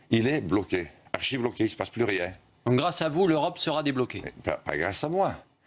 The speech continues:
Speaker 1: grâce à l'initiative que la France va prendre. Parce qu'effectivement, en discutant avec les chefs d'État et de gouvernement, qui eux sont investis directement par leur peuple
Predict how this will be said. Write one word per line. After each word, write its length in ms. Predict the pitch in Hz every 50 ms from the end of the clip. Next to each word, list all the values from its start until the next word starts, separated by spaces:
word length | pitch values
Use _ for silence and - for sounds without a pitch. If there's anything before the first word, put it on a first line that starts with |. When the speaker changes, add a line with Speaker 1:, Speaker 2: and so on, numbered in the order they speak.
| - - - - - -
Speaker 1:
grâce 380 | 87 92 107 120 127 - -
à 60 | 101
l'initiative 640 | 92 87 85 87 80 - 90 87 87 170 202 170 147
que 100 | - 92
la 140 | 85 85 87
France 340 | - - 160 165 135 - 120
va 160 | 110 123 139
prendre. 380 | - - 170 175 147 120 90 73 73 - - _ _ _ _ _ - - - - - -
Parce 160 | - 101 - -
qu'effectivement, 840 | - 131 - 127 113 - 113 110 104 101 95 95 90 82 76 - - - _ _ _ -
en 40 | 120
discutant 440 | 139 139 120 - - 120 - - 117
avec 260 | 101 87 82 76 - 73
les 80 | 76 -
chefs 220 | - 95 82 73
d'État 260 | 76 71 - 78 71
et 40 | 69
de 80 | 71 76
gouvernement, 440 | 78 76 71 71 71 71 69 64 - - - - - -
qui 220 | - 113 127 - -
eux 280 | 196 208 190 143 98 - - _ _
sont 280 | - - 92 87 82 92
investis 580 | 90 85 80 80 - - - - 87 80 65 - - _ _ _ _ - - - _ _ _ -
directement 640 | 76 82 120 120 123 107 - - 101 92 98 92 80
par 220 | 69 73 67 60
leur 160 | 78 73 -
peuple 420 | - _ - 76 64 - - -